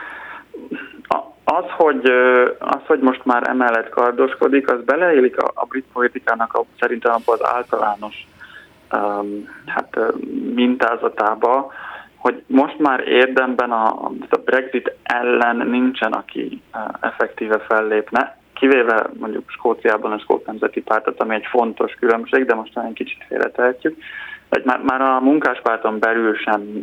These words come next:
sincs olyan célkitűzés, hogy ezt visszacsinálják.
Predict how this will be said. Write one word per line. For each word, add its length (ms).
sincs 280
olyan 280
célkitűzés, 720
hogy 120
ezt 160
visszacsinálják. 1000